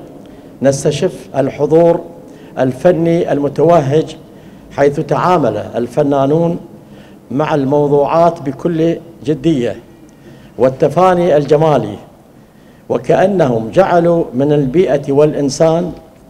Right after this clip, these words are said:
والوجه والطبيعة والصحراء والرمال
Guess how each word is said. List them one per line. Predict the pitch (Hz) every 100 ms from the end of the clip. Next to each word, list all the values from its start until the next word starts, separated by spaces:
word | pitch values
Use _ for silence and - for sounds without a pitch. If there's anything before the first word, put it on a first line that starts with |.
| -
والوجه | 139 143 151 165 160 131 -
والطبيعة | 131 131 147 135 170 165 151 156 - - - - -
والصحراء | 113 151 - 156 127 151 156 156 - 110
والرمال | 143 160 156 147 147 147